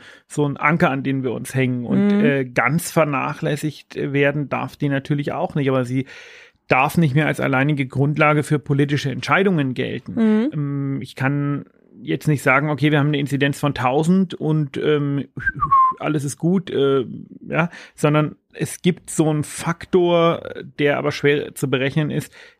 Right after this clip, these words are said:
Speaker 1: der halt sagt, okay, die Inzidenz,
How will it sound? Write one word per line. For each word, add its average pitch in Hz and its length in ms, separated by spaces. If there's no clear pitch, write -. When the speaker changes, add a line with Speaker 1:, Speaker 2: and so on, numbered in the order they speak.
Speaker 1:
der 147 260
halt 147 200
sagt, 139 400
okay, 151 380
die 143 180
Inzidenz, 143 880